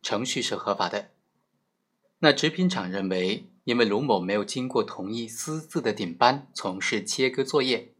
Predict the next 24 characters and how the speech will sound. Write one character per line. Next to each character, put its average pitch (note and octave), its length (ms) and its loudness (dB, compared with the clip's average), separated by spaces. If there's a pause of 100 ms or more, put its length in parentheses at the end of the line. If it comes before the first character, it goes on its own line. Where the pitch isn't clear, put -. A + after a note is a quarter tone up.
(400)
而 A#2+ 120 4
他 D3+ 120 4
本 G2 240 -2
身 C3 240 -4
呢， C3 120 4
因 B2+ 160 -2
为 C3 120 2
顶 F2 220 -4
班 A#2+ 200 -2
比 A2 80 -8
较 A#2 140 -2
少， - 420 -4
又 B2+ 140 4
不 A2 140 -2
是 B2+ 140 -4
这 B2 160 -4
个 A2 160 0
切 D3+ 280 -2
割 - 180 -2
岗 F2 340 -4
位 A2+ 80 -2
的 G#2 60 -4
员 F#2 220 -4
工， C3+ 260 -2